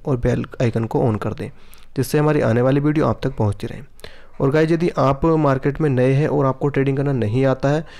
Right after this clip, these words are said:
तो आप हमारा Telegram चैनल ज्वाइन कर सकते हैं, जहां पर हम आपको मार्केट का लाइव अपडेट प्रोवाइड कराते हैं। तो गाइस, वीडियो को शुरू करते हैं। गाइस, सबसे पहले आपको अपना TradingView चार्ट ओपन कर लेना है।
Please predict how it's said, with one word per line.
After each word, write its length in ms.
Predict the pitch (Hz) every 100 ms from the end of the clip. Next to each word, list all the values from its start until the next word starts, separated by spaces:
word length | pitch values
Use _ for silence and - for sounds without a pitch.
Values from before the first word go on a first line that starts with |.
| - -
तो 80 | 139
आप 120 | 139
हमारा 180 | 151 151
Telegram 480 | 139 131 135 143 139
चैनल 180 | 135 135
ज्वाइन 220 | 131 127
कर 140 | -
सकते 300 | 101 120 -
हैं, 160 | 135 139
जहां 200 | 123 120
पर 140 | 156
हम 140 | 160 -
आपको 280 | 131 - 151
मार्केट 380 | 135 117 135 -
का 140 | 147
लाइव 260 | 131 127 147
अपडेट 280 | 117 120
प्रोवाइड 320 | - 120 117 113
कराते 340 | 120 107 113
हैं। 140 | 113 - - - - - - - - - - - - - -
तो 60 | 180
गाइस, 160 | 160
वीडियो 200 | 147 151
को 100 | 151
शुरू 180 | 139 127
करते 280 | 123 131 -
हैं। 100 | 147
गाइस, 120 | 156
सबसे 220 | 143 -
पहले 160 | 160 160
आपको 300 | 139 120 -
अपना 140 | 151
TradingView 400 | 143 127 123 127
चार्ट 320 | 135 139 135 123
ओपन 200 | 113 123
कर 140 | 131
लेना 200 | 135 139
है। 180 | 143